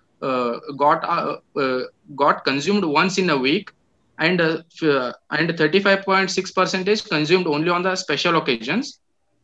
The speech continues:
And consumer feedback over the price, uh, what we have got is majority of the consumer, uh, purchase the fish at the rate of one fifty to two hundred per K G,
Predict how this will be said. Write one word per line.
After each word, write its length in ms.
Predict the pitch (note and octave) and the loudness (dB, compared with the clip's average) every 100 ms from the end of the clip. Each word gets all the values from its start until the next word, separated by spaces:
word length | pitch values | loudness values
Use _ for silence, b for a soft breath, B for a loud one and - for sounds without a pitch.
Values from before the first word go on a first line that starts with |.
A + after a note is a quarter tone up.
| _ _ - | _ _ -8
And 180 | F3+ F#3 | -8 -4
consumer 480 | D#3+ D#3+ E3+ A3 A3 | 0 2 2 4 2
feedback 420 | G#3 F#3 F3 G3+ | 2 0 2 0
over 200 | G3 F3 | 2 0
the 140 | F#3 F3+ | 0 -2
price, 460 | E3+ D3+ G#3 B3 - _ _ - | -2 0 0 0 -10 _ _ -8
uh, 120 | C#3 C3+ | -4 -2
what 320 | C#3 D#3+ G3+ | 2 2 4
we 80 | G#3+ | 2
have 140 | G#3 | 4
got 200 | G3 G3 | 2 2
is 140 | A3+ | 0
majority 480 | F#3+ D3+ F3 G3 G3 | 2 0 2 2 2
of 140 | G#3 G3+ | 0 0
the 80 | |
consumer, 560 | G3+ E3 D#3+ F#3 G#3 G#3 _ - | -2 -2 -2 0 0 -2 _ -6
uh, 100 | D3 | -4
purchase 440 | - C#3 F3+ G3 | -2 -2 0 -2
the 180 | F#3 G3 G3 | 0 -4 -2
fish 260 | F3+ F3+ E3+ - _ - - | -4 -4 -8 -16 _ -20 -10
at 220 | C3+ D#3+ | -6 -4
the 80 | E3+ | -2
rate 180 | F3 F#3 | -2 0
of 120 | F3+ | -2
one 140 | E3 F3+ | -2 -4
fifty 280 | F3+ F3+ | -4 -2
to 80 | F#3 F3+ | -4 -2
two 140 | F3 E3+ | -2 -2
hundred 320 | E3+ E3+ E3+ | -2 -4 -2
per 100 | E3+ | -4
K 200 | E3 B2 | -4 -4
G, 200 | C#3+ | -2